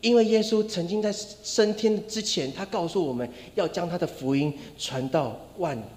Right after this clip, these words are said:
国万邦去。他没有说是这十二使徒的使命，他没有说是谁的使命，他说，“我们、你们要把东-，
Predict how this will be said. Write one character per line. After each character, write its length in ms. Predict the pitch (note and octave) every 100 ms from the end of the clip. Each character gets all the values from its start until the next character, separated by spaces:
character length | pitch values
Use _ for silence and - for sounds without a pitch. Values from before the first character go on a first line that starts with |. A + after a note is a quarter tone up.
| -
国 280 | A#2 G#2+ A2+ -
万 200 | B2 G2
邦 180 | G#2+ G2+
去。 240 | G#2+ - G#2 - - - - - - - - - -
他 80 |
没 120 | F4+ F#4
有 100 | A3
说 380 | C#4 C4+ C4+ -
是 300 | - B3+ G3
这 340 | - - D4
十 260 | - - C4+
二 80 |
使 240 | A#3+ - F3+
徒 200 | F3 F#3+
的 80 | F#3+
使 260 | - E3
命， 180 | F3 G3+ - - -
他 100 | A#3
没 80 | A#3
有 80 |
说 160 | F3 G3+
是 80 | G#3
谁 260 | - D#3
的 80 | E3
使 240 | F3+ - B2+
命， 180 | D3+ B2 - -
他 120 | - D3+
说 280 | - D3+ D3 - - - - -
，“我 220 | B2 A2+
们、 200 | A#2 G#2+ - -
你 200 | D3+ E3+
们 240 | G3+ D#3+ - -
要 160 | F#3
把 280 | - C#3 G#2 - - -
东-， 200 | D#3+